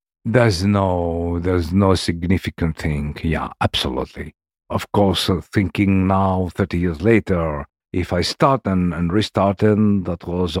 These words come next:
only Greek varieties, hundred percent Greek varieties. But there is a, a lot of local consumption, and there is a lot of tourists coming Greece.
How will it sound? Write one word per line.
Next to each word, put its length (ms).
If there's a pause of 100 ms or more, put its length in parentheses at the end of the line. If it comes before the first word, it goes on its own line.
only 720 (180)
Greek 200
varieties, 460 (420)
hundred 280
percent 420 (440)
Greek 340 (120)
varieties. 380
But 180 (440)
there 140
is 180
a, 260 (300)
a 100
lot 720
of 180
local 300
consumption, 720 (380)
and 300
there 120
is 120
a 100
lot 640 (120)
of 640
tourists 460
coming 360
Greece. 440